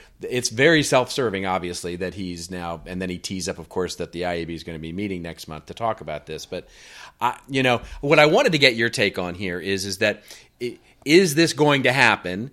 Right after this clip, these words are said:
And then B, is content far behind? Because, you know, we've heard about the I A B looking at, you know, guidelines and regulations about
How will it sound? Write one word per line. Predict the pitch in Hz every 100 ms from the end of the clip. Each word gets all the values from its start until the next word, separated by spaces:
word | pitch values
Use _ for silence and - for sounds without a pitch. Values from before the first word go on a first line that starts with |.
| _ - _ -
And | 127 127
then | 123 120 110
B, | 143 190 113 110 - _ -
is | 139 139 -
content | 156 151 147 143 107
far | 127 123
behind? | 113 131 117 90
Because, | 92 107 101
you |
know, | 104
we've | 101 101
heard | 101 117
about | 110 104
the | 104
I | 101
A | 101
B | 101 104
looking | 101 101 98
at, | 98 95 101
you |
know, | 95
guidelines | 87 98 98 98 98 98
and | 98 92
regulations | 98 95 92 95 95 104 95
about | 98 95 92